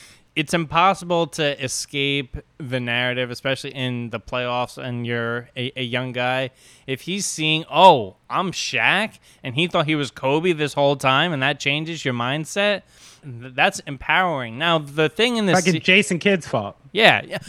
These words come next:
Speaker 1: Dude, I've been saying this for so long. Jason Kidd set, you know, he may have gave, give,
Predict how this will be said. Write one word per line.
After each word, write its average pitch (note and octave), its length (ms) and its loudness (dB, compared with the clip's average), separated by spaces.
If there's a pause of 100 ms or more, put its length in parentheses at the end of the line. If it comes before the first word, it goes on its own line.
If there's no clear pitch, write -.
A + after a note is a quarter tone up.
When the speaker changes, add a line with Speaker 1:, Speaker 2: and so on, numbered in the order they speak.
(120)
Speaker 1:
Dude, F#3+ 380 -2
I've F#3 160 6
been A#3 120 4
saying G#3+ 180 4
this G3 140 0
for C#3+ 120 -6
so D#3+ 260 0
long. C3 340 0
Jason G#3 420 0
Kidd E3+ 340 0
set, F3 400 0 (200)
you D#3 140 0
know, D3+ 200 6
he D3 160 -2
may D#3 200 6
have G#3+ 140 2
gave, G3+ 260 6
give, F#3+ 280 0